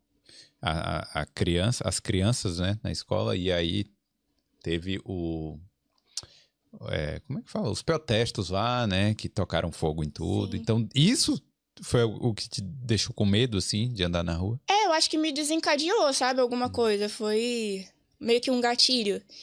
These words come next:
Speaker 2: E aí, nos outros dias, eu comecei a sentir a mesma coisa que eu sentia no Rio. Tipo, qualquer pessoa pass-, passava perto de mim, eu entrava em pânico de novo.
Speaker 1: Hum.
Speaker 2: Fiquei com medo de falar,
Speaker 1: Hum.
Speaker 2: porque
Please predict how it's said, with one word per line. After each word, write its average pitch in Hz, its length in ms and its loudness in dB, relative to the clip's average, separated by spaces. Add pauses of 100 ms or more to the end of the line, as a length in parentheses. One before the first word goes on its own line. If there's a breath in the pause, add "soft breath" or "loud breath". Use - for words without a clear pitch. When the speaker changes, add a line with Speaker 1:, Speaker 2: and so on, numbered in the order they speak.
(200 loud breath)
Speaker 2:
E 208 120 2
aí, 214 280 4
nos 247 220 2
outros 247 340 2
dias, 247 320 2
eu 285 100 2
comecei 302 340 2
a 285 40 2
sentir 302 240 0
a 320 60 2
mesma 320 220 0
coisa 381 180 -2
que - 60 -4
eu 359 40 -4
sentia 359 240 -2
no 381 100 -6
Rio. 330 220 -2
Tipo, - 180 -8
qualquer 240 220 -4
pessoa 294 240 -4
pass-, - 220 -8 (100)
passava 233 340 0
perto 233 200 -4
de 247 120 -6
mim, 247 240 -2
eu 302 100 0
entrava 294 280 -4
em 262 100 0
pânico 247 300 -4
de 254 80 -6
novo. 262 400 -4 (480 loud breath)
Speaker 1:
Hum. 98 240 -8
Speaker 2:
Fiquei 285 240 2
com 302 120 -6
medo 262 480 4
de 214 640 2 (640)
falar, 226 520 0 (680)
Speaker 1:
Hum. 98 120 -2
Speaker 2:
porque 208 1000 0